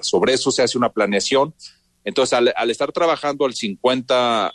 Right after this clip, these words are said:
al cincuenta por ciento, no quiere decir que estábamos ganando la mitad. Quiere decir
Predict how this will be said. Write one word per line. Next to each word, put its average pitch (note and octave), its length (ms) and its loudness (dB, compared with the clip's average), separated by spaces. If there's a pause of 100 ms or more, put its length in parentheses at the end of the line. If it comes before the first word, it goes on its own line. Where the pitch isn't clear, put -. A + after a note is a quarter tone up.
al G2 120 0
cincuenta B2 520 -2
por - 200 0
ciento, A#2+ 640 2
no A#2+ 140 0
quiere - 140 -6
decir - 120 -12
que - 80 -14
estábamos C3 400 0
ganando G#2 360 0
la F#2 100 4
mitad. A#2 340 0 (480)
Quiere A#2 280 0
decir A2 480 -2